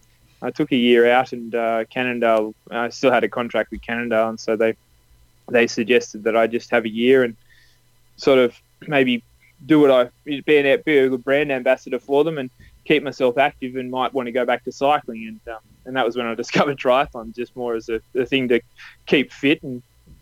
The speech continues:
and, um, and, uh, yeah, two years down the line, here we are. So, uh, <laughs>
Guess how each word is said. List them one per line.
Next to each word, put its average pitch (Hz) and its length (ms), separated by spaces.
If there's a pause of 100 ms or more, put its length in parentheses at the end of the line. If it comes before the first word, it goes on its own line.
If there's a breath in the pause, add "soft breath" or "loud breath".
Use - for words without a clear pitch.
(280)
and, 127 360
um, 123 380 (380)
and, 127 340
uh, 131 540 (140)
yeah, 151 280
two 139 160
years 135 260
down 135 220
the 131 80
line, 156 220
here 151 160
we 143 120
are. 175 280
So, 131 380
uh, 139 400 (100)
<laughs> 196 120